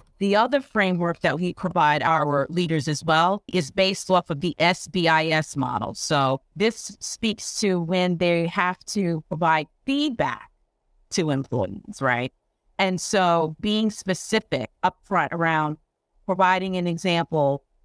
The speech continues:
of when you're giving them the feedback, what is the feedback that you have for the employee, and providing example to employees so that they can put it into context. Also talking about the behavior.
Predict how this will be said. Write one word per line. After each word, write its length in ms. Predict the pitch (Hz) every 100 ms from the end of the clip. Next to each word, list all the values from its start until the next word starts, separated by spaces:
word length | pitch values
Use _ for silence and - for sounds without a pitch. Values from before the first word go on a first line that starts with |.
| -
of 80 | 165
when 140 | 170
you're 100 | 160
giving 300 | 147 208 220
them 160 | 208 196
the 100 | 180
feedback, 420 | 185 180 139 131 -
what 220 | 151 202
is 180 | 208 -
the 100 | 196
feedback 420 | 185 185 175 160
that 160 | 160 -
you 80 | 175
have 180 | 151
for 80 | -
the 140 | 151 143
employee, 540 | 143 - 135 131 127 -
and 120 | 156
providing 540 | 175 160 170 190 196 -
example 500 | 165 165 175 175 185
to 120 | -
employees 380 | 165 - 160 156
so 60 | 147
that 80 | -
they 100 | 139
can 140 | 147
put 160 | - 143
it 60 |
into 240 | 143 131 -
context. 720 | - 110 - - - - - _ _ _ _ _
Also 400 | 180 208 208 208
talking 360 | 185 208 196 190
about 280 | 175 170 -
the 80 |
behavior. 760 | 156 165 190 175 - - -